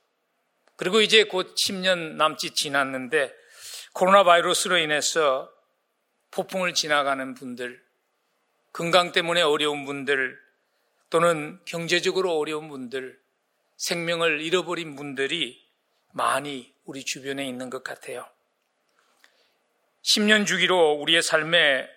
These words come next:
깊은 흔적을 남기고 간 그러한 큰 폭풍 외에도 우리의 삶을 돌아보면은,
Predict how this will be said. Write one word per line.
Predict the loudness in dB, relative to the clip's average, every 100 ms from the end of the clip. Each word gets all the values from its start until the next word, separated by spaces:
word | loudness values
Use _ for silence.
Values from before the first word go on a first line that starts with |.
| _ _ _
깊은 | -6 -6 -2 -2 -2 -8 -12
흔적을 | -6 -4 0 0 4
남기고 | 4 2 -2 -8 -6 0
간 | 0 0
그러한 | -2 2 2 2 -8 -20 _
큰 | -4 -2 -2 -2
폭풍 | -6 -4 -4 -2 0
외에도 | 2 2 2 0 -2 -6 _ _ _ -20 -18 -18 -14
우리의 | -4 -2
삶을 | 0 0 2 -2 -4
돌아보면은, | 0 2 2 -6 -10 -10 -10 -12